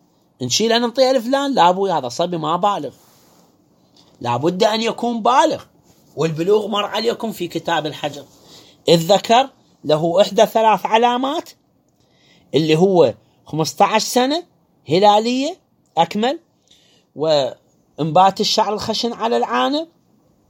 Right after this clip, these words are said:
و، آه، خروج المني منه. وضفنا له شرط رابع، اللي هو شنو؟ إنبات الشعر الخشن في الشارب واللحية، فتصير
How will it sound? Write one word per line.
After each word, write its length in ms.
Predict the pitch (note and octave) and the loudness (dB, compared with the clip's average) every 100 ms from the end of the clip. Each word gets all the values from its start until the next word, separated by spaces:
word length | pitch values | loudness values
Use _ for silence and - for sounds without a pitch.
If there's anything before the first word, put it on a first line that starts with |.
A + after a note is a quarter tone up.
| _ _ _ C3+ | _ _ _ 0
و، 360 | D3 F#3 A#3 D4+ _ _ _ _ _ _ - | 4 6 4 0 _ _ _ _ _ _ -10
آه، 840 | C3+ B2 B2 A#2+ A#2+ A2+ A2+ A2 A#2+ - - - - _ _ _ _ _ _ - | -4 -2 -2 0 0 0 0 -4 -6 -12 -20 -20 -20 _ _ _ _ _ _ -2
خروج 480 | - G#3 B3 A3 G#3+ | 4 8 8 6 4
المني 540 | G3+ A#3 D#4 G4 G4+ _ _ _ | 2 0 0 -2 -4 _ _ _
منه. 380 | E3 C3+ F#2+ G2 - _ _ _ _ _ _ _ _ _ _ - | -2 -2 -4 -16 -20 _ _ _ _ _ _ _ _ _ _ 2
وضفنا 640 | F3+ G3 G#3+ A3+ C4+ C#4+ | 4 4 0 -4 -4 -2
له 60 | B3 | -4
شرط 400 | - C#4+ C#4 C4+ | -2 -2 -2 -2
رابع، 360 | C#4 D4+ E4+ - _ - | 0 0 -2 -8 _ -8
اللي 220 | D#3+ D3 | -4 -2
هو 220 | F#3+ G#3 | 0 0
شنو؟ 380 | - B3+ C#4 D4+ F4+ _ _ _ - | 0 -2 -2 -4 -6 _ _ _ -8
إنبات 520 | C#3+ D3 D3+ G3 E3+ D3 | -6 -2 2 2 2 -4
الشعر 440 | - G3 G3 D3+ | -8 -8 -4 -6
الخشن 440 | C#3 G#3+ G#3+ D#4 | -2 -4 -2 -4
في 120 | C#4 D#3+ | -4 -6
الشارب 560 | C#3+ - A3+ D4 D#4 | -4 0 2 2 0
واللحية، 580 | C4+ C3 A#2+ G#2 F2 F2 _ _ _ _ _ - | 0 0 -4 -10 -14 -16 _ _ _ _ _ -4
فتصير 420 | C#3 - A3 | -2 2 0